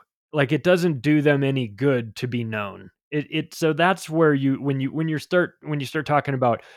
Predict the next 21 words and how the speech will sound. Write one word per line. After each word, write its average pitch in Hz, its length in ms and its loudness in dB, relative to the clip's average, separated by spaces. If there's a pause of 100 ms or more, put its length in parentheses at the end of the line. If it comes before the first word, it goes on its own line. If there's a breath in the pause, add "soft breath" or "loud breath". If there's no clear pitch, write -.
(120)
who's 143 240 4
running 127 320 0
us 113 220 -4
and 120 120 -6
we're 120 160 -2
mentioning 117 540 -4 (680 soft breath)
Rockefellers 127 640 0
and 110 100 -6
Rothschilds 113 760 0
and, 110 220 -10
and, 123 260 -8
and 123 240 -6
groups 131 320 -2
like 113 220 -4
that, 143 260 -2
that's 208 240 0
true 147 360 2
to 160 180 0
an 127 60 -4
extent, 131 560 -6 (500)
but 156 300 2